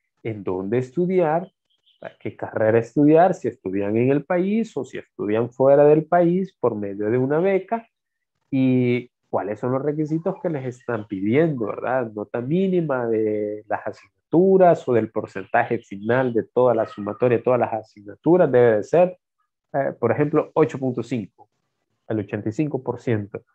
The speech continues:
para que se le pueda aprobar la beca. Y nosotros apenas vamos por el ochenta, por el ochenta y uno. Ah, entonces tengo que esforzarme. Tengo que esforzarme. ¿Me tengo confianza? Sí. ¿Lo voy a lograr?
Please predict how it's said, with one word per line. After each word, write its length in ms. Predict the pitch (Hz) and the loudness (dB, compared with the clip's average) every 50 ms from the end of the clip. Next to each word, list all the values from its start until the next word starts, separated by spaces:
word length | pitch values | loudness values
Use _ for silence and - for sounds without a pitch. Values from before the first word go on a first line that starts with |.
| _ _ _ _ _ _ _ _ _ _ _ | _ _ _ _ _ _ _ _ _ _ _
para 600 | - 123 113 110 107 107 107 107 101 98 95 - _ | -2 0 0 2 2 2 2 2 2 0 0 -2 _
que 80 | - | -18
se 140 | - - 113 | -8 -8 -6
le 100 | 101 98 | -6 -6
pueda 300 | - - 113 120 131 131 | -2 2 2 4 4 4
aprobar 420 | 127 127 - 107 107 110 107 101 101 | 2 2 0 2 4 2 2 2 0
la 120 | 101 95 | -2 0
beca. 440 | 101 110 98 - - - - - _ _ _ _ _ _ _ _ _ _ - | 2 0 0 -2 -6 -12 -14 -14 _ _ _ _ _ _ _ _ _ _ -10
Y 260 | - 117 110 107 104 | -4 -2 0 0 0
nosotros 460 | 98 104 101 - - 135 - 143 127 | 0 -2 -4 -2 -2 -2 0 0 0
apenas 380 | 135 123 127 - 135 135 135 127 | -2 -2 -2 -4 -4 -4 -2 -2
vamos 320 | 131 135 139 135 113 - - | -2 -2 -2 -2 -6 -8 -6
por 160 | 123 117 113 | -4 -4 -4
el 120 | 98 101 | -4 -6
ochenta, 880 | 104 98 - - 143 147 151 151 147 143 139 _ - 143 131 131 123 - | -6 -8 -6 -4 -2 0 0 0 -2 -2 -8 _ -4 -2 -2 -2 -2 -4
por 180 | - 120 117 113 | -6 -8 -6 -6
el 60 | 110 | -8
ochenta 400 | 107 _ - 107 101 _ - 110 | -10 _ -14 -14 -14 _ -8 -4
y 100 | 113 123 | 0 2
uno. 360 | 147 160 165 160 147 135 - - | 4 4 4 4 2 0 -4 -4
Ah, 160 | 123 127 120 | -6 -6 -6
entonces 400 | 117 110 - 101 - - 104 - | -6 -8 -10 -14 -10 -10 -12 -6
tengo 220 | - 123 131 135 131 | -2 0 0 0 0
que 80 | - | -4
esforzarme. 580 | 117 - - 110 - - - 120 110 101 98 90 _ _ _ _ _ _ _ _ _ _ _ _ _ | -6 -4 -4 -8 -8 -4 0 0 0 0 -2 -10 _ _ _ _ _ _ _ _ _ _ _ _ _
Tengo 220 | - 104 110 113 | -8 -6 -6 -2
que 80 | - 135 | -2 -4
esforzarme. 600 | 127 - 131 120 113 - 127 120 113 107 95 - _ _ _ _ _ _ _ _ _ - | -2 -2 -4 -4 0 0 0 2 2 -2 -4 -8 _ _ _ _ _ _ _ _ _ -4
¿Me 120 | 113 113 | -4 -4
tengo 300 | 110 - 147 160 170 156 | 2 4 4 6 6 4
confianza? 540 | 160 147 135 - 208 220 214 - - 127 120 | 4 2 2 4 4 4 4 4 2 -2 -2
Sí. 320 | - - 147 131 113 - - | -2 -2 -4 -4 -4 -4 -4
¿Lo 140 | 120 113 | -2 -2
voy 160 | 135 170 190 190 | 0 0 0 0
a 60 | 156 | 0
lograr? 380 | 151 156 185 214 220 196 - | 0 0 2 2 0 0 0